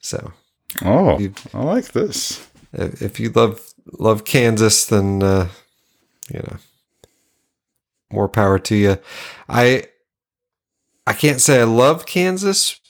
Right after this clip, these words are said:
Speaker 1: but, uh, you know, there's, th-, there's appeals, especially driving up during sunrise or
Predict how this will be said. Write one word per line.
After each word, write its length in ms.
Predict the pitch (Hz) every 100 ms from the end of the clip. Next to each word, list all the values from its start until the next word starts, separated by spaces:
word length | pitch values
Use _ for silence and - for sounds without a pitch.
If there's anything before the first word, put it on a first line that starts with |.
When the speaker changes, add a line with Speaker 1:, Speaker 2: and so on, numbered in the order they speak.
| _ -
Speaker 1:
but, 300 | 110 107 120
uh, 360 | 110 104 98 95 - _ _ _ _ _ _ _ _ _ _ -
you 120 | 240
know, 200 | 139 139
there's, 500 | 143 151 147 - - _ - _ _ _ _ _ _ _ _ _ _ _ 127
th-, 140 | 143 - _ _ _ -
there's 220 | 147 165
appeals, 640 | 160 139 120 120 120 -
especially 480 | 113 - 117 - 113
driving 360 | 110 113 110 110
up 200 | 113 -
during 260 | 117 110
sunrise 680 | - 113 110 110 110 110 107
or 320 | 101 101